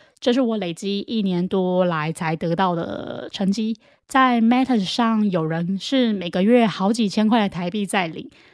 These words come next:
甚至看到一位马特市民分享他已经一个月可以领到两万多块的台币，相当于新鲜人的起薪。不过这位马特市民他本身就很努力的在经营自己的文字那一块，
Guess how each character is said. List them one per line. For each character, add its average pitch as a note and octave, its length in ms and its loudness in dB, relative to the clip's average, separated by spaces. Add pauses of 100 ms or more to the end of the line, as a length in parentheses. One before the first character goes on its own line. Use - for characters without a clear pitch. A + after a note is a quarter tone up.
(100)
甚 C#4 200 4
至 C4+ 120 4
看 C4+ 180 4
到 C4 100 4
一 G#3+ 120 2
位 A#3 180 4
马 D#3 220 2
特 G#3+ 200 0
市 G#3+ 240 -2
民 E3 320 0
分 G#3 160 0
享 G3+ 200 0
他 G3 240 2
已 E3+ 60 -4
经 F3 120 -6
一 F#3+ 100 -2
个 F3+ 160 -2
月 F#3+ 300 4
可 F3+ 340 -4
以 F#3+ 200 -2
领 D#3 240 -4
到 F#3 240 0 (280)
两 D#3+ 240 -2
万 G3 240 2
多 F3+ 200 0
块 F3 200 2
的 E3 140 -4
台 E3+ 240 -8
币， - 260 -8
相 F#3+ 240 -4
当 F#3+ 240 0
于 F3 220 -6
新 G#3+ 320 2
鲜 A3+ 240 2
人 F3+ 160 0
的 E3 100 -2
起 - 280 -8
薪。 F3+ 340 -4 (400)
不 A#3+ 100 -2
过 B3+ 280 4
这 C4 180 0
位 C4 100 4
马 G3+ 160 2
特 G3+ 140 0
市 A#3+ 220 -2
民 F#3+ 180 0
他 G#3 160 0
本 F3+ 160 -2
身 G3+ 220 0
就 G#3+ 200 2
很 G#3 220 0
努 G#3 140 2
力 G#3+ 100 0
的 F#3+ 100 0
在 G#3 200 0
经 G3+ 260 -2
营 F#3+ 120 0
自 F#3+ 140 -4
己 F3 140 -12
的 - 260 -10
文 F#3+ 240 -2
字 G#3 260 -2
那 F#3+ 200 -2
一 F3+ 60 -4
块， G3 280 -2